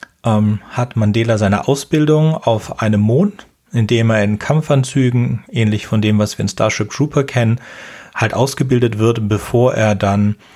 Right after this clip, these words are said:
ähm, in den Krieg geschickt wird. Die Menschheit hat sich zu den Sternen aufgemacht, hat eine Art Überlichtgeschwindigkeits-, ähm,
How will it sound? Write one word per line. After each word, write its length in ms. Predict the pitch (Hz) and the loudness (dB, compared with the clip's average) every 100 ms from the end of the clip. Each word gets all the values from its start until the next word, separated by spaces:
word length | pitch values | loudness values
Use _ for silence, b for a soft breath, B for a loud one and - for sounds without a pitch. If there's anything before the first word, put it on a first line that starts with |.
| B B B | B B B
ähm, 340 | 101 95 95 98 - _ _ _ | -2 0 -2 -4 -10 _ _ _
in 100 | 127 | 0
den 100 | 113 | 0
Krieg 220 | 107 113 | 0 -4
geschickt 360 | - - 101 - | -4 -6 -6 -8
wird. 200 | - - B B B B | -8 -8 B B B B
Die 60 | 120 | 0
Menschheit 720 | 127 175 175 160 156 147 - - _ _ | 4 4 2 0 0 0 -4 -20 _ _
hat 300 | - 120 117 - _ | -6 -4 -4 -10 _
sich 220 | - 110 | -10 -10
zu 100 | - | -6
den 140 | 107 101 | -4 -2
Sternen 320 | - 151 165 | 0 0 2
aufgemacht, 640 | 120 - 127 127 123 - | 2 0 0 0 0 -4
hat 220 | 117 - - | -6 -4 -2
eine 300 | 104 104 - | 0 0 -2
Art 320 | 123 135 - | -2 -2 -4
Überlichtgeschwindigkeits-, 1500 | 135 147 135 - - - 123 113 113 - 110 104 101 - - - b b b b - | -2 0 0 -4 -6 -2 0 0 -2 -4 -2 -2 -4 -8 -12 -20 b b b b -2
ähm, 380 | 104 101 101 | 0 0 -2